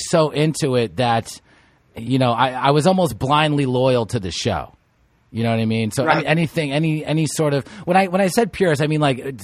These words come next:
Speaker 1: so to me, like, a
Speaker 2: Okay.
Speaker 1: purist i-, isn't a fan of change and whatever. So that was the, the part of me that didn't like how, how that ended. You know, they did one of the,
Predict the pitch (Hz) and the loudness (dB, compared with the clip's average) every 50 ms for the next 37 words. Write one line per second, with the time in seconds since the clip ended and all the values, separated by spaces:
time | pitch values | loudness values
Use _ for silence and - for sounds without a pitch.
0 | - - 175 160 147 127 - - - 175 190 196 180 165 139 - 147 - 226 226 | -6 -2 0 0 0 -2 -6 -4 -2 0 0 0 2 2 2 2 2 2 2 2
1 | 170 165 160 156 139 - - _ - 143 156 143 147 160 135 151 160 135 135 139 | 2 2 2 2 2 0 -2 _ -2 -2 0 2 2 2 2 2 -2 -2 -4 -4
2 | 143 139 139 117 - 156 143 147 143 139 110 - - - 143 135 135 135 139 135 | -2 -2 -2 -2 -2 -2 -2 0 0 -2 -4 -4 -4 -2 0 0 2 2 0 0
3 | 123 135 127 117 117 123 123 113 120 123 - - 131 143 156 170 165 160 131 127 | 0 0 0 2 2 2 0 0 0 -2 -2 -2 0 0 2 2 2 0 0 2
4 | 147 131 120 - - - - - 127 - - 143 143 147 147 143 147 139 135 120 | 0 0 -2 -4 -10 -16 -10 -8 -8 -4 2 2 4 4 4 2 0 0 0 0
5 | 101 - 160 165 156 120 123 120 117 107 - - - - - - - 131 131 127 | 0 0 0 0 0 2 2 2 2 0 -2 -8 -20 -20 -20 -8 -2 0 0 0
6 | 120 - - - 117 127 135 127 120 123 113 - 113 113 110 101 95 80 71 90 | 0 -2 -6 -4 0 2 2 4 4 2 0 2 0 0 2 2 0 -2 -4 -2
7 | 110 113 110 107 131 131 135 147 135 135 139 143 147 139 120 139 131 123 120 | 0 0 0 2 2 2 2 0 2 2 2 2 2 2 2 2 2 2 2